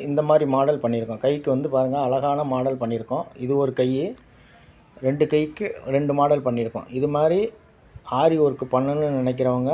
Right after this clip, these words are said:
புக் பண்ணிங்கன்னா உங்களுக்கும் இதே மாதிரி ஆரி ஒர்க்கு சிம்பிளான முறையில வந்து போட்டு தரப்படும். குறைந்த கட்டணத்தில் போட்டு தருகிறோம். குறைந்த கட்டணத்தில் ஆரி ஒர்க்கு போட்டு தரப்படும். ஏன்னா இது ஒரு ஆரி ஒர்க் பண்ணியிருக்கோம். ஆரி ஒர்க்கு சென்டரில் இருக்கிறது வந்து குஞ்சம், குஞ்சத்துக்குள்ள மாடல்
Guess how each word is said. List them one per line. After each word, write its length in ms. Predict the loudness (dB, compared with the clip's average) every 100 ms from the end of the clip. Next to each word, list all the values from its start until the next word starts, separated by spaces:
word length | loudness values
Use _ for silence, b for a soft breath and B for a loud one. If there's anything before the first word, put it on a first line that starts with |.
| -2
புக் 220 | -4 -4
பண்ணிங்கன்னா 360 | -2 0 0 2
உங்களுக்கும் 540 | 2 2 2 2 0 0
இதே 140 | 2 2
மாதிரி 240 | 0 2 2
ஆரி 240 | 2 2
ஒர்க்கு 280 | 2 0 -2 -4 B B B -14
சிம்பிளான 680 | -4 -4 -2 2 2 2 0
முறையில 360 | 2 2 4
வந்து 260 | 2 0 -4 -4
போட்டு 260 | -2 -2 2
தரப்படும். 440 | 2 2 0 -2 -2
குறைந்த 420 | 2 2 2 2 2
கட்டணத்தில் 520 | 0 0 -2 -2 -2
போட்டு 200 | -2 0
தருகிறோம். 380 | 0 0 -2 -4
குறைந்த 360 | -4 -2 0 0
கட்டணத்தில் 500 | 0 -4 -6 -4 0
ஆரி 200 | 2 2
ஒர்க்கு 240 | 0 -2
போட்டு 240 | -4 -2 -2
தரப்படும். 400 | -2 -4 -6 -10 -8
ஏன்னா 160 | -4 -2
இது 180 | 2 4
ஒரு 160 | 8
ஆரி 200 | 8 8
ஒர்க் 240 | 4 0 0
பண்ணியிருக்கோம். 400 | 0 -2 -6 -8
ஆரி 220 | 0 0 2
ஒர்க்கு 300 | -2 0 0 -2 -12 -20 -20 -20
சென்டரில் 440 | -6 -2 0 4 4
இருக்கிறது 340 | 4 -2 0
வந்து 220 | 0 0 -6
குஞ்சம், 400 | -4 -2 -2 -2
குஞ்சத்துக்குள்ள 640 | -6 0 0 0 -2 0 0
மாடல் 320 | 2 2 0